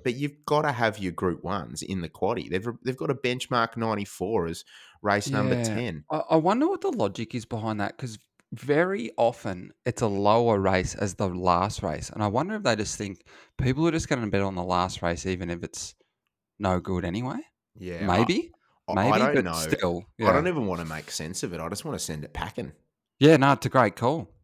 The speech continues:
Speaker 2: Get it in there.
Speaker 1: Mm.
Speaker 2: Yeah, all right. What have we got here? All right. Hey, at that lunch I was at, so Craig Willis,
Speaker 1: Oh,
Speaker 2: he hosted.
Speaker 1: one of the greats.
Speaker 2: Synonymous voice. Hates
Speaker 1: Mm.
Speaker 2: Dan Andrews. Every four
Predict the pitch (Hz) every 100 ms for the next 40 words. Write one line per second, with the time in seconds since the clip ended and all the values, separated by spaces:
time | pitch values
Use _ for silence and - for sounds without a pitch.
0 | _ _ _ _ _ _ _ - 135 95
1 | 123 175 98 - _ - 131 90 73 _
2 | _ _ _ _ _ 131 87 85 _ -
3 | 98 104 143 _ - _ 120 104 101 104
4 | 107 113 90 - - - - 92 98 87
5 | _ _ _ - 92 98 - _ _ 107
6 | 92 90 87 92 95 95 87 87 82 -
7 | 98 85 - _ _ _ _ - 120 104
8 | 87 90 160 - - - _ - 92 85
9 | - - - - 110 92 90 92 - 202
10 | - _ - 85 80 82 - 113 110 120
11 | 98 85 90 90 85 82 - - _ _
12 | _ _ - 113 120 76 110 92 87 90
13 | 85 82 85 - - _ 110 113 98 85